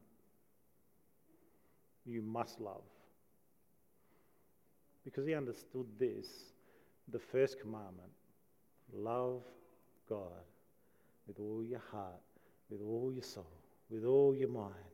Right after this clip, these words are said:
and with all your strength. Because that is the only way you will ever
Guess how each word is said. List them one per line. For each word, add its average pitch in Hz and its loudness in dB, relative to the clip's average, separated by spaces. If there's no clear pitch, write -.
and 120 -6
with 110 -6
all 120 2
your 110 -2
strength. - -16
Because 131 4
that 175 12
is 151 6
the 165 6
only 175 8
way 156 12
you 160 8
will 190 12
ever 151 8